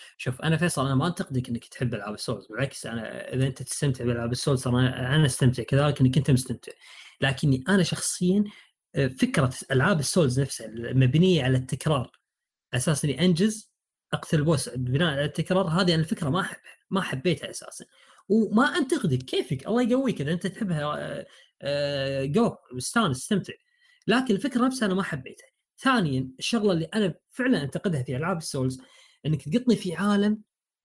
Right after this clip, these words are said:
وراه لور عميق جدًا وحلو، لكني أجهل هذا اللور تمامًا.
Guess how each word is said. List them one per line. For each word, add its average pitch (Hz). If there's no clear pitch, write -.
وراه 143
لور 185
عميق 196
جدًا 120
وحلو، 143
لكني 156
أجهل 139
هذا 139
اللور 170
تمامًا. 131